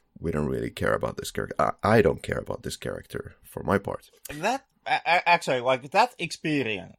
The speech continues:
Speaker 2: that is the whole franchise in a nutshell.
Speaker 1: Oh, yeah.
Speaker 2: Like, like, here, here's spoilers. Spoilers for the, for the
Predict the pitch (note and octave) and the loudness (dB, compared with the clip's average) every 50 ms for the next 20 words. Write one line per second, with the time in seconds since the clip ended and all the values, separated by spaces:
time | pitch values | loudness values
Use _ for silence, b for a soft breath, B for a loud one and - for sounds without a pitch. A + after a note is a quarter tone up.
0 | _ - B2 D3 F#3 F#3+ - - C3+ B2+ B2 A#2+ A2+ - - - - _ _ _ | _ -4 0 0 0 0 -2 -4 -6 -4 -2 -4 -4 -6 -10 -14 -18 _ _ _
1 | - F#2 G2 C3+ D#3+ F3+ F#3+ F#3 D#3 C3 A#2 A2 _ - - A2+ A2+ A2 A2 G#2 | -12 -8 -2 2 4 4 4 2 0 -4 -10 -18 _ -12 -6 -2 0 0 0 -2
2 | G2 - G#2+ F2 F#2 F#2 F#2 - - - _ G2 G2+ G2+ G2 F#2 F2 - - - | -4 -4 -6 -6 -6 -8 -10 -14 -16 -18 _ -10 -10 -8 -8 -8 -10 -10 -14 -16
3 | - - - - - _ _ - - D2+ D#2+ F2+ F2+ F#2 F2+ F2 F2+ F2 B1 A#1 | -18 -18 -18 -20 -20 _ _ -6 -4 -2 -2 -2 -2 -2 -2 -2 -2 -2 -2 -4
4 | - - - - - - C3+ C#3+ - D#3+ C3 A2+ D3+ A3 A#3 A#3 G#3+ - - F#3 | -8 -12 -16 -10 -4 -4 -2 -2 -2 -4 -4 -4 -2 0 2 2 0 0 -2 2
5 | A#3+ C4 C4+ B3+ - - _ _ _ - - - E3 D#3+ D3+ C#3+ C3+ B2 G#2+ - | 2 2 2 0 -4 -10 _ _ _ -14 0 4 6 6 6 6 4 2 0 -2
6 | - - - - - E3+ F3 F3 F3 D3+ B2 - - C3 B2+ A#2 B2 A#2+ G#2+ G2+ | -6 -14 -14 -4 -2 2 2 2 2 0 -2 -4 -4 -2 -2 0 0 -2 -2 -4
7 | - B2 A2+ A#2+ A2 - | -6 -6 -4 -4 -4 -6